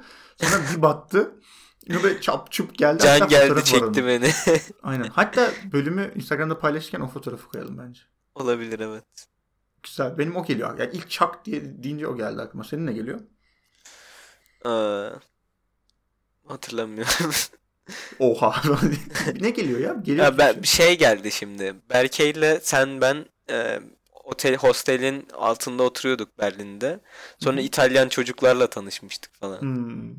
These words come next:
Speaker 2: Onlar bize pizza dağıttıklarını falan anlatmışlar. Onlar
Speaker 1: Kimlere
Speaker 2: mesela,
Speaker 1: gıcıklardı
Speaker 2: e,
Speaker 1: onlar?
Speaker 2: çalışmışlar bir iki ay sanırım, yanlış a-,
Speaker 1: Hı hı.
Speaker 2: anlamadıysam.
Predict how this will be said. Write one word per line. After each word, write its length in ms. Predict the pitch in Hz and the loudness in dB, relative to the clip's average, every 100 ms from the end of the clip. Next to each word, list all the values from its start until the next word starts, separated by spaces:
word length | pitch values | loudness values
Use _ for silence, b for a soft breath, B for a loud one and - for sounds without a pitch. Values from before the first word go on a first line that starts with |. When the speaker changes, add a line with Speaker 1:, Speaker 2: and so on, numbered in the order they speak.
| - _ | -20 _
Speaker 2:
Onlar 420 | - 123 123 123 113 | -4 -2 0 -2 -4
bize 440 | 113 120 98 - | -2 0 0 -2
pizza 560 | - 120 113 120 117 110 82 - | -8 -6 0 4 6 4 0 2
dağıttıklarını 760 | 117 113 - - - 113 110 | 4 4 0 -14 -4 -4 -4
falan 300 | 110 113 113 | -2 0 0
anlatmışlar. 500 | 107 101 95 - - | -4 -8 -12 -8 0
Onlar 340 | 120 135 165 202 | 4 4 4 2
Speaker 1:
Kimlere 60 | |
Speaker 2:
mesela, 380 | 185 180 185 202 | 0 2 2 0
Speaker 1:
gıcıklardı 480 | 151 131 - 127 120 | -2 -8 -2 0 4
Speaker 2:
e, 60 | 113 | 2
Speaker 1:
onlar? 80 | 110 | 2
Speaker 2:
çalışmışlar 880 | - 147 160 - 196 - 170 123 123 | 2 4 4 2 -2 0 4 2 2
bir 120 | 120 | -4
iki 240 | 113 135 | 0 2
ay 120 | 117 | 4
sanırım, 440 | 113 113 110 113 113 | 2 -2 -4 -4 -2
yanlış 340 | 110 113 - | -4 -4 -6
a-, 160 | - - 127 127 | -8 -8 -12 -4
Speaker 1:
Hı 60 | |
hı. 40 | 117 | -2
Speaker 2:
anlamadıysam. 800 | 120 120 117 110 113 - 151 | 0 -2 -2 -4 -6 -2 -2